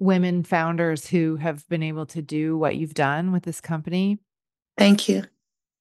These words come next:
Speaker 1: And it's so deeply inspiring. And I'm so excited to see what you're gonna do with it next, you know?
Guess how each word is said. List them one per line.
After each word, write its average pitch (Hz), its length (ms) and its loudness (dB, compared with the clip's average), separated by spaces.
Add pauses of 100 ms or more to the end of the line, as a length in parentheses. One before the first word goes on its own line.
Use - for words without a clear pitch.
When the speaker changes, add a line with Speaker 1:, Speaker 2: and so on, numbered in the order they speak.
(440)
Speaker 1:
And 147 520 -4 (720)
it's - 240 2
so 156 760 2 (100)
deeply 151 460 -2
inspiring. 151 920 -6 (280)
And 147 480 -2
I'm 190 240 6
so 226 220 2
excited 165 480 0
to 147 60 -14
see 170 220 -2
what 156 220 -6
you're 151 100 -12
gonna 156 200 -10
do 151 220 -4
with 160 140 -4
it 160 140 -6
next, 202 420 -6
you 165 100 2
know? 165 300 0